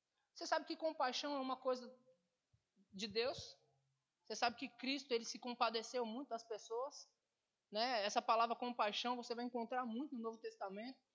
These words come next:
A partir do cego lá que fala, "Jesus, filho de Davi, tem compaixão de mim." E Jesus tem compaixão daquele camarada e cura ele. Jesus tem compaixão dos seus enfermos e cura os seus enfermos.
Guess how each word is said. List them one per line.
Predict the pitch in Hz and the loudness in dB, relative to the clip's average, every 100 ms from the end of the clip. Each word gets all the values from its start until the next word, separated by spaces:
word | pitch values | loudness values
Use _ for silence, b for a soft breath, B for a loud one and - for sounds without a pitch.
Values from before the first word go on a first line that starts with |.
| _ _ - | _ _ -6
A | 185 | 2
partir | 214 214 | 2 2
do | 233 254 | -4 -6
cego | - 247 262 226 | 2 4 4 6
lá | 233 | 4
que | 254 | 4
fala, | 240 240 240 233 | 2 4 2 -2
"Jesus, | 214 247 214 302 359 | 2 2 2 0 0
filho | 311 254 | 0 -2
de | 262 | 4
Davi, | 247 247 285 - _ | 4 4 0 -2 _
tem | 339 359 | 0 4
compaixão | 349 359 320 277 311 349 | 2 2 0 -2 -2 -4
de | 302 | -2
mim." | 233 254 330 - _ _ _ _ _ _ _ - | -2 -2 -6 -14 _ _ _ _ _ _ _ 2
E | |
Jesus | 208 247 202 247 285 - | 6 6 4 0 0 2
tem | 240 | 2
compaixão | 240 262 254 226 - 254 254 | 4 2 4 4 4 2 2
daquele | 240 240 | 0 -4
camarada | 233 247 220 220 233 247 233 | -2 -2 2 4 4 4 0
e | |
cura | - 269 262 220 | -2 0 2 4
ele. | 226 240 240 _ _ | 4 4 0 _ _
Jesus | 214 233 262 | 2 2 2
tem | 277 | -2
compaixão | 254 262 254 226 - 254 | 0 2 4 4 4 4
dos | 247 - | 0 2
seus | 247 240 | 2 2
enfermos | 220 - 240 247 226 | -4 0 0 0 -6
e | - | -8
cura | 269 277 247 | -2 2 2
os | - | 2
seus | 233 233 | -2 -2
enfermos. | 226 - 233 240 240 240 | -12 -2 0 0 -6 -16